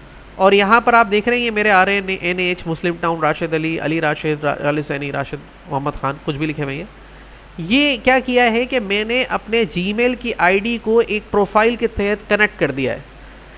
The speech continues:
इससे फ़ायदा ये होगा कि जब भी, जब भी मैं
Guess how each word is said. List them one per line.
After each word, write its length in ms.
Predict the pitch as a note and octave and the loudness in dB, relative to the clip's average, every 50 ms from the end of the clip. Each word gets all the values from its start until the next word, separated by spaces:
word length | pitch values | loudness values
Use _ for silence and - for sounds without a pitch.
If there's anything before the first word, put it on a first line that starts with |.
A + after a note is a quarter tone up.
| - - | -10 -8
इससे 200 | G#3+ - - D4 | -6 -2 0 0
फ़ायदा 400 | B3 - A#3+ G#3 G#3+ A3+ A#3 C4+ | 2 4 4 4 4 4 4 4
ये 160 | C#4 C#4 C4 C#4 | 4 4 4 2
होगा 500 | B3+ G3+ G#3+ G#3 G#3 F#3+ G#3 G#3+ A#3 C4+ | 4 4 4 4 4 4 4 4 4 2
कि 360 | C4+ - - A#3+ B3 B3+ A#3+ | 0 -4 -4 -2 -2 -2 -2
जब 320 | F3 D3 F#3 F#3+ F3 D3 | 0 0 0 0 0 0
भी, 360 | C#3 G3 A3+ F#3 E3+ F#3 G3+ A3 - - - - - - - - - - - - - - - - - D3 | 0 0 2 2 0 -2 -4 -10 -16 -20 -20 -20 -20 -20 -20 -20 -20 -20 -20 -20 -20 -20 -20 -16 -12 -2
जब 220 | B2+ G3 A3 F#3+ | 2 2 2 2
भी 220 | C#3 C#3+ C#3+ E3+ G#3+ - - - - - - - - - - - - - | 2 -2 -2 -4 -6 -10 -16 -20 -20 -20 -20 -20 -20 -20 -20 -16 -8 -2
मैं 360 | E3+ G#3+ A#3 A#3+ B3 B3+ C4 | 0 2 2 4 2 0 -2